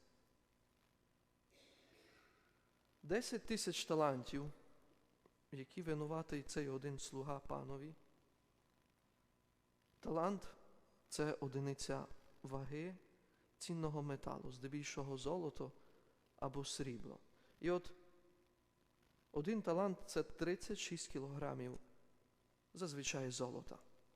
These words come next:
Міг бути інший цінний метал, але уявіть собі, десять тисяч талантів,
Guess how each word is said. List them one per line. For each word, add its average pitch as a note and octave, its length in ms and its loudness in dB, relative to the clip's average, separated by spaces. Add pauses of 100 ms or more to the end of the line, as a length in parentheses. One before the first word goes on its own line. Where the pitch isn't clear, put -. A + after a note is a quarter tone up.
(420)
Міг E3 200 0
бути D3+ 300 0
інший C#3+ 420 -2
цінний C3 440 -2
метал, D#3+ 420 0 (480)
але C#3+ 240 2
уявіть D#3+ 400 -2
собі, C3+ 260 -2
десять F#3+ 500 0
тисяч F3 340 -2
талантів, E3 580 0